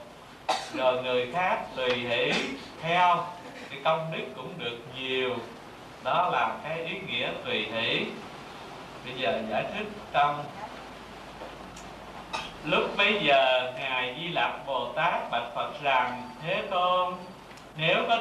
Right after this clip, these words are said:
thiện nam tử, thiện nữ nhân nào nghe kinh Pháp Hoa này mà tùy hỷ đó được bao nhiêu phước đức?" Liền nói kệ rằng: "Sau khi Phật diệt độ,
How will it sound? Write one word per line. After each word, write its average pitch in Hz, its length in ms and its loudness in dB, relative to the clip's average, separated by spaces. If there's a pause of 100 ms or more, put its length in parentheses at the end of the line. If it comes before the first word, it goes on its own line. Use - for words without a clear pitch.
thiện 127 260 2
nam 180 300 2
tử, 127 360 2
thiện - 280 -2
nữ 127 100 -4
nhân 202 380 -2
nào 127 500 4 (100)
nghe 185 300 -4
kinh 185 240 -6
Pháp 202 140 2 (100)
Hoa 185 200 4
này 127 460 0 (480)
mà 135 320 4
tùy 135 220 0
hỷ 131 240 -2
đó 202 440 6 (180)
được 123 320 -2
bao 170 320 2
nhiêu 175 280 -6 (120)
phước 214 220 -8
đức?" 247 200 0 (640)
Liền 127 300 2
nói 170 260 2
kệ 117 240 2
rằng: 123 300 2 (680)
"Sau 185 340 4
khi 175 140 -2
Phật 123 220 2 (100)
diệt 135 180 -4
độ, 127 440 4